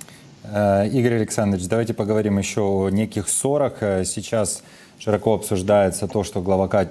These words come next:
глава Ч В К "Вагнер" Пригожин пригласил Стрелкова на руководящую должность в одной из своих штурмовых подразделений. Стрелков вроде как даже согласился рассмотреть это предложение, хотя до этого Стрелков заявлял, что,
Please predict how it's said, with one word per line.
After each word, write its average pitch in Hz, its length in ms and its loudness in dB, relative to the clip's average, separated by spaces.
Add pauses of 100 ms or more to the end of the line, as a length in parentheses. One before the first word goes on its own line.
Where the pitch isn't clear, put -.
(120)
глава 104 440 2
Ч - 140 -6
В 101 80 0
К 101 180 0
"Вагнер" 92 400 0
Пригожин 104 560 -2
пригласил 101 520 -2
Стрелкова 127 720 0
на 107 220 2
руководящую 101 680 -2
должность 95 540 -2
в 101 40 -2
одной 95 260 -2
из 92 80 -6
своих 98 220 -2
штурмовых 95 480 -2
подразделений. 90 720 0 (400)
Стрелков 113 440 4
вроде 98 300 2
как 90 340 -4
даже 92 340 -2
согласился 110 760 0
рассмотреть 113 500 -2
это 98 140 -4
предложение, 98 580 0
хотя 98 260 -2
до 98 100 0
этого 120 260 0
Стрелков 98 460 -2
заявлял, 98 400 2
что, 92 260 -4